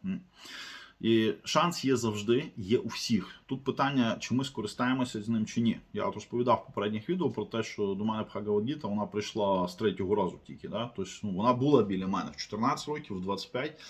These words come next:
тільки в тридцять п'ять років я на неї звернув увагу. От, тому, ну, звичайно, що кажу, якщо людина там робить біду і казати, «Очищайся,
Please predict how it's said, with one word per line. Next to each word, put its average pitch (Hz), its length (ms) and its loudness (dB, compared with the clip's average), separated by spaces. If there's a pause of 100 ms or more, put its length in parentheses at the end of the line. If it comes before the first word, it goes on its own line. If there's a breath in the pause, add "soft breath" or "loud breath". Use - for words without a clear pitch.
(220 loud breath)
тільки 123 240 -2
в 120 40 -2
тридцять 123 300 0
п'ять 123 240 2
років 131 280 0
я 110 40 2
на 113 60 2
неї 113 140 2
звернув 107 300 2
увагу. 104 320 2 (680 loud breath)
От, 101 260 2
тому, 139 360 2
ну, 165 160 6
звичайно, 151 380 2
що 123 160 0
кажу, 117 200 4
якщо 101 240 0
людина 135 260 8
там 107 180 2
робить 110 240 4
біду 131 280 6
і 120 40 6
казати, 92 520 0 (640)
«Очищайся, 123 880 4